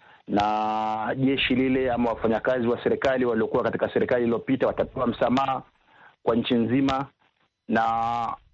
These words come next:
kila tunavyoona hizi, hizi taratibu zao za kwanza kwanza si za vitisho, lakini kwa uhakika tutajua kwa miezi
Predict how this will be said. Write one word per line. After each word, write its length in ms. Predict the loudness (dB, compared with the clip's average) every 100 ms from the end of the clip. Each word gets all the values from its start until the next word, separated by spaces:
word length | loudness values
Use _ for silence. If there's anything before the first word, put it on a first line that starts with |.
| _ _ -4
kila 240 | -2 0
tunavyoona 640 | 0 0 2 0 0 0
hizi, 260 | 2 2 0 2
hizi 300 | 2 2 0
taratibu 520 | 0 0 2 2 2
zao 280 | 0 0 0
za 100 | 0
kwanza 320 | 0 0 0
kwanza 400 | 0 0 2 0
si 100 | 2
za 100 | 0
vitisho, 480 | 0 0 0 0 -2 -8 _ _ _ _ -2
lakini 360 | 0 2 0
kwa 220 | 0 0 2
uhakika 520 | 0 0 -2 0 -2
tutajua 460 | 0 2 2 2
kwa 140 | 0 0
miezi 300 | 2 0